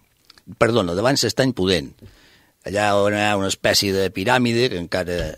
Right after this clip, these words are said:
existeix, no? Allí hi havia una base que es deia E C V dos i el papà va, estava destinat allí i en aquella època, pues, va conèixer sa, sa mamà, es varen casar aquí a l'església de, de San Francisco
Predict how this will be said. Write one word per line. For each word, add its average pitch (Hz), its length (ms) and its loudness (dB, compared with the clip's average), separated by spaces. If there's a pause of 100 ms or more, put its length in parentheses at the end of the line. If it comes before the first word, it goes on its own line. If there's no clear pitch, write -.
existeix, - 680 -2
no? 104 180 -6 (260)
Allí 87 220 -8
hi 95 80 -6
havia 98 260 -4
una 92 160 -6
base 101 320 -2
que 95 80 -4
es 87 80 -6
deia 98 320 -2
E 117 160 0
C 110 380 -2
V 95 420 -2
dos 107 500 -2 (580)
i 123 100 -4
el - 80 -8
papà 135 380 0
va, 110 260 -2
estava 107 400 -2
destinat 107 460 -4
allí 151 240 0 (100)
i 113 180 -4 (460)
en 98 160 -4
aquella 110 240 0
època, 120 400 -2
pues, 92 180 0
va 90 220 -2
conèixer 92 400 -4
sa, 90 140 -6 (180)
sa 85 180 -4
mamà, 147 360 0 (400)
es 82 260 -10
varen 90 240 -2
casar 98 300 0
aquí 104 260 -2
a 90 80 2
l'església 95 640 0
de, 90 180 0 (460)
de 92 300 -6
San 110 240 2
Francisco 165 540 0